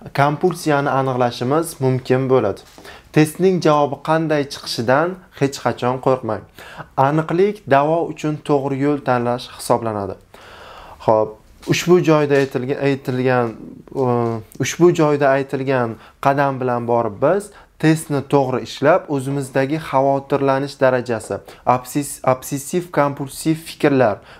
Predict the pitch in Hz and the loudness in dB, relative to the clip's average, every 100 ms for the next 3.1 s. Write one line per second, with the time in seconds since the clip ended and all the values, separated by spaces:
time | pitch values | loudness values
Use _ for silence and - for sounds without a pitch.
0 | - 123 131 139 156 160 151 - - 151 | -2 4 4 2 -2 0 -2 -4 -4 -2
1 | 151 - - 131 127 127 135 - - 160 | -2 -6 -2 4 4 2 -4 -10 -2 0
2 | 165 147 143 127 123 123 123 117 113 113 | 0 -2 -2 -2 -2 -2 -2 -2 -2 -2
3 | 135 | -2